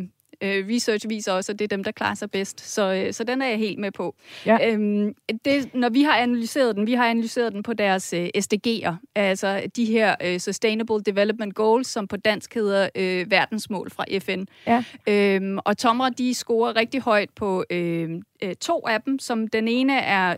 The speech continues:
Speaker 1: Øh, øh, det Sustainable Cities and Communities, og den anden hedder Responsible Consum-, Consumption, øh, and Production. Øhm, og det giver rigtig god mening, når de har med, med,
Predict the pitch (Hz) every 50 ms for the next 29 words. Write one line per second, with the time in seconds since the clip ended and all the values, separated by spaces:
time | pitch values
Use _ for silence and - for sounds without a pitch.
0 | - - 175 175 170 165 170 165 170 160 160 156 - - _ _ - - - -
1 | - - _ _ - 185 185 180 180 190 190 - - - 240 220 - - - 247
2 | 240 247 269 262 - 254 233 226 - - 254 247 - - 277 262 - - - 208
3 | 185 - 214 208 214 233 262 277 302 285 - - 277 262 - - - 226 220 208
4 | 208 202 202 220 233 226 247 226 220 208 208 208 - - - 214 214 233 - -
5 | - - 226 226 - - 226 220 208 - - 214 214 - - - _ _ - -
6 | 220 214 208 - - - 240 254 285 - - 311 294 285 285 269 - _ _ _
7 | _ _ _ - 208 202 202 196 196 196 196 - - 220 214 220 208 - - 190
8 | - - - - - - - - - _ _ _ _ - - - - - - -
9 | _ 202 196 196 196 196 196 202 202 202 208 - 214 220 247 269 247 - 285 254
10 | 247 247 233 277 254 - 254 247 226 214 208 208 220 226 226 220 214 202 220 202
11 | 190 208 202 196 196 196 196 196 196 190 - - 196 196 190 190 185 185